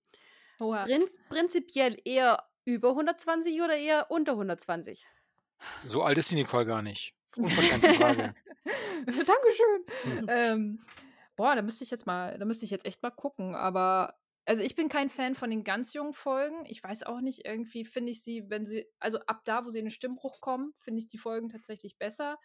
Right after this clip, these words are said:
Speaker 1: Bis auf Automada war's, glaub ich. Das ist noch so eine Folge, die ich von den ersten ganz gut fand, so. Aber, ähm, also wenn, dann würde ich wahrscheinlich eher sagen,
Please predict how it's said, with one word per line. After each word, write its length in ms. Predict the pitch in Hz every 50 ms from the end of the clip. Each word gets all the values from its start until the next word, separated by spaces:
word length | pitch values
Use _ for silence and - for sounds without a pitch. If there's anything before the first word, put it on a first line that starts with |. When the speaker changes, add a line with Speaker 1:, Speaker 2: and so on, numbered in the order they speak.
| _ -
Speaker 1:
Bis 140 | 220 220
auf 240 | 214 214 220 - -
Automada 640 | - 196 220 214 311 277 262 277 285 294 294 294 277
war's, 220 | 269 269 269 - -
glaub 200 | 277 269 269 277
ich. 100 | 277 -
Das 140 | - 226 233
ist 120 | 254 233
noch 100 | 254 233
so 120 | - 262
eine 120 | 247 240 233
Folge, 340 | - - 233 233 240 247 226
die 160 | 226 220 220
ich 100 | 226 226
von 140 | - 247 220
den 120 | 214 208
ersten 500 | - - 220 233 226 - - 233 233 226
ganz 320 | 226 208 208 220 220 - _ _ _ _
gut 200 | - 240 247 -
fand, 440 | - - - - 240 240 254 285 -
so. 320 | - - 247 254 285 302 _ _ _ _ _ _ _ _ _ _ _ _ -
Aber, 480 | 190 196 202 202 196 196 196 185 - -
ähm, 440 | - 185 190 190 202 202 196 190 208 _ _ _ _ _ _ _ _ _ _ _ _ _ _ _ _ _ _ _ _ _ _ _ _ _ _ _ _
also 160 | - 208 208 202 202
wenn, 120 | 226 220
dann 140 | 254 262 233
würde 240 | 240 233 247 254 233
ich 140 | 226 - -
wahrscheinlich 500 | 233 226 - 240 214 220 233 233 226 -
eher 280 | - 180 208 214 220 226
sagen, 800 | 226 226 226 226 226 220 220 220 220 226 220 220 220 233 240